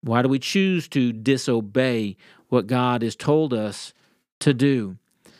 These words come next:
Well, because there's an essence of sin that, uh,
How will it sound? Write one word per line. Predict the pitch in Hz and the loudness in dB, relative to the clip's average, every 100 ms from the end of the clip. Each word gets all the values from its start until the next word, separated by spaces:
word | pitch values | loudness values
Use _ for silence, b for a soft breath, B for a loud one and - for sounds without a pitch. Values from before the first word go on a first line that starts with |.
| b b b - | b b b -2
Well, | 123 135 151 | 2 2 2
because | 131 135 135 123 | -2 0 0 0
there's | 165 170 | -2 -2
an | 123 | -2
essence | 151 190 - 120 120 - | -2 -2 -4 -8 -8 -10
of | - 127 120 120 113 - | -4 0 2 0 -2 -8
sin | - 180 156 117 120 127 113 | -4 0 0 -2 -4 -8 -4
that, | 120 117 - | -2 -2 -2
uh, | 113 101 85 | -2 -2 -4